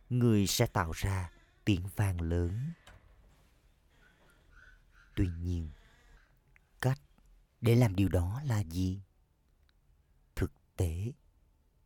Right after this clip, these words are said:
con cũng đã được nói cho biết trước đó. Nhưng con đã thực hiện với mức độ nỗ lực ít hơn.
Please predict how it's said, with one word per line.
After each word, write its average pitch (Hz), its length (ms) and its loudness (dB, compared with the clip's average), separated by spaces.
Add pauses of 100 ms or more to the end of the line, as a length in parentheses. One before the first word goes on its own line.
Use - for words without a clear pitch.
(160)
con 98 360 0 (420)
cũng 113 140 4
đã 156 100 6
được 117 220 0
nói 95 240 -2
cho - 220 0
biết 127 240 0 (300)
trước - 300 -4
đó. 98 420 -4 (1400)
Nhưng 123 240 2
con 101 400 -2 (340)
đã 151 120 0
thực 143 220 0
hiện 87 360 0 (300)
với 90 300 -2
mức 131 340 -4
độ 67 380 -2 (480)
nỗ 87 320 -2
lực 95 280 -6 (560)
ít 117 160 -2 (180)
hơn. 85 340 -6